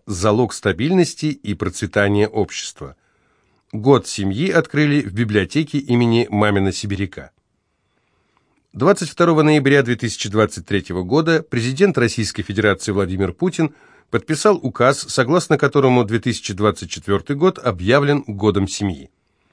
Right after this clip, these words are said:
Данное решение принято в целях популяризации государственной политики в сфере защиты семьи, сохранения традиционных семейных ценностей, таких как любовь, верность, уважение, взаимопонимание и поддержка.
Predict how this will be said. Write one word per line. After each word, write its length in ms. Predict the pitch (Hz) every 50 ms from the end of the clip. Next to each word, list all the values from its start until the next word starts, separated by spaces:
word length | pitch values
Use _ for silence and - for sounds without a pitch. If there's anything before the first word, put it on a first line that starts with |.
| _ _ _ _ _ _ _ _ _ _ _
Данное 420 | - 110 135 135 127 127 131 127
решение 420 | 123 123 113 - 143 131 123 123 113
принято 380 | - - 117 120 113 - 113
в 60 | 101 -
целях 300 | - 127 120 113 - -
популяризации 800 | - 95 - 113 113 110 107 113 107 110 127 113 - - 113
государственной 640 | 101 107 - 107 110 117 101 - - 113 113 113 104
политики 500 | - 113 113 113 104 - 113 98 - 117
в 80 | - -
сфере 260 | - - 120 107 98
защиты 420 | 92 110 101 - - 107 - 107
семьи, 460 | - - - 104 104 104 131 156 156 - _ _ _ _ _ _ _ _
сохранения 560 | - - 131 - - 127 127 135 131 123 120
традиционных 640 | - - 117 117 117 101 - 131 127 120 120 110 -
семейных 420 | - 123 120 120 117 117 123 - -
ценностей, 640 | - 160 156 127 107 95 - - - 87 78 71 - _ _ _ _ _ _ _ _ _ _ _
таких 380 | - 127 - - 143 110 -
как 240 | - 117 95 - -
любовь, 440 | 98 92 82 90 131 151 147 - - _ _ _ _ _ _ _ _ _
верность, 540 | 87 82 113 139 143 135 139 127 - - - -
уважение, 720 | 123 104 104 98 87 95 123 139 139 135 131 131 123 - - _ _ _ _ -
взаимопонимание 1000 | 101 92 127 131 120 113 104 - 107 98 98 95 101 113 131 139 139 135 135
и 160 | 131 - 120
поддержка. 760 | 104 - 120 123 117 110 107 120 107 - - - - - -